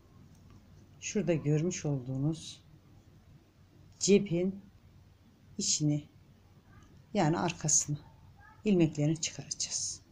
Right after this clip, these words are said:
Bunu nereden çıkaracağız? Tabii ki şurada. Tam burada şu lastiğe kadar ilmek çıkaracağız.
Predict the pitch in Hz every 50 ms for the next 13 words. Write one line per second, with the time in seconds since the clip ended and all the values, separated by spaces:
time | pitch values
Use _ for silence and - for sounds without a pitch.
0 | - - - - - - - - - - - - - - - - - - - 294
1 | 311 294 247 190 156 151 156 139 127 - - - - 139 127 - - - - -
2 | - - - - - - - - - - - - - - - - - - _ -
3 | - - - 233 175 160 151 147 - - 175 185 185 - - - - _ - -
4 | - - - - - - - - - - - - - - - - - - - -
5 | - - - 196 165 - - - - - - - - - - - - - - -
6 | - - - - - - - - - - - - - - - - - - - -
7 | - - - - - _ - - - - - - - 226 208 185 185 196 196 -
8 | - - - - - - - - - - - - 208 170 139 - - 170 202 208
9 | 202 - - - - - - - - - - - - - - - - - - -
10 | - - - - - - - - - - 190 190 170 160 - - - 185 139 -
11 | - 156 - 196 208 - - - - - - - 180 160 160 147 143 - - -
12 | - - 151 151 - - - - - - - - -